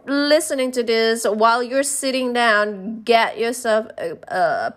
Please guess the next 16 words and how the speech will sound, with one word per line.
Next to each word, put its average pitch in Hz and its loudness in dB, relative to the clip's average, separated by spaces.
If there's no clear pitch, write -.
pen 226 2
and 220 -4
a 214 -2
paper. 208 0
Or 285 4
if 302 -6
you're 302 2
listening 294 -2
to 277 -6
this 262 -2
while 226 2
you're 302 -2
driving, 277 0
hey, 302 0
you 285 4
know, 311 2